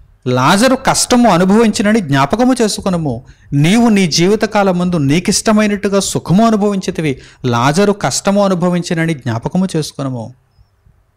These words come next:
లాజరు దైవ చిత్తానుసారముగా దుఃఖించాడు, సంతోషంలోనికి వెళ్ళిపోయాడు. కానీ ధనవంతుడు దైవ చిత్తానుసారముగా దుఃఖించలేదు,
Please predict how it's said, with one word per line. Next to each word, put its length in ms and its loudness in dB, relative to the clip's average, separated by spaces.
లాజరు 440 2
దైవ 340 4
చిత్తానుసారముగా 880 2
దుఃఖించాడు, 880 0
సంతోషంలోనికి 760 -4
వెళ్ళిపోయాడు. 500 -6
కానీ 500 -2
ధనవంతుడు 800 2
దైవ 280 0
చిత్తానుసారముగా 920 0
దుఃఖించలేదు, 840 -4